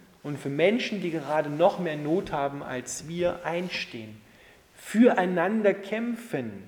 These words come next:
im Gebet, in der Barmherzigkeit und Liebe Gottes und diese Welt wirklich segnen und verändern.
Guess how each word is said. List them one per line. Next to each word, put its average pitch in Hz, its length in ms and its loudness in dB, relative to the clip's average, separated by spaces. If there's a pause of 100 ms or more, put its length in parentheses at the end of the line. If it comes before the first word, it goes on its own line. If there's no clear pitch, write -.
(760)
im 190 260 2
Gebet, 180 840 0
in 170 160 -2
der 151 120 0
Barmherzigkeit 165 1040 -2
und 147 240 -8
Liebe 165 260 -6
Gottes 131 760 -10 (680)
und 143 160 -8
diese 139 260 -6
Welt 151 300 2
wirklich 139 280 -8
segnen 156 680 -6
und 127 240 -12
verändern. 113 600 -16